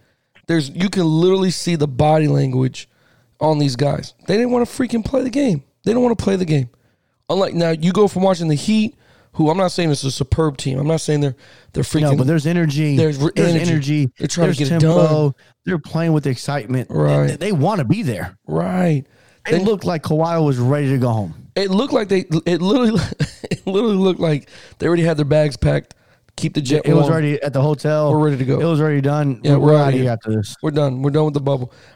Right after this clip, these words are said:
Speaker 1: I, and again, it, maybe that played a factor. Maybe that's, maybe that's something played mentally on those guys. 'Cause remember, the Clippers did vote for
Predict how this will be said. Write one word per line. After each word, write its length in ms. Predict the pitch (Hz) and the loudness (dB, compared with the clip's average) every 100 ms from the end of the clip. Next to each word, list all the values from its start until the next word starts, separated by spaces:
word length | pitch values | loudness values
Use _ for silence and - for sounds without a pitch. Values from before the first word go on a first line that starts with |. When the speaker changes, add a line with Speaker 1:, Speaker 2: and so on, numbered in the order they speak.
| - | -4
Speaker 1:
I, 120 | 151 | -2
and 160 | 165 165 | 0 0
again, 260 | 160 202 180 | 0 0 -2
it, 160 | - | -2
maybe 260 | 160 185 202 | 0 0 0
that 180 | 208 202 | -2 0
played 200 | 196 190 | -2 -2
a 40 | |
factor. 400 | - 202 226 170 | -2 -4 -2 -4
Maybe 260 | 143 156 175 | -2 0 0
that's, 380 | 170 170 - - _ _ _ _ | 0 -2 -4 -18 _ _ _ _
maybe 200 | 151 160 | -2 0
that's 140 | 170 - | 0 -2
something 240 | 170 151 | -4 -2
played 220 | - 165 | 0 0
mentally 340 | 156 165 - 160 | 2 -2 0 0
on 80 | 151 | 0
those 140 | 139 | 0
guys. 180 | 160 151 | 0 0
'Cause 140 | 135 | -2
remember, 260 | 131 190 180 | -2 -2 0
the 80 | 156 | -2
Clippers 260 | 170 151 | -2 -2
did 120 | 143 160 | -2 0
vote 240 | 160 151 | 0 -2
for 380 | - 143 135 | -2 -2 -2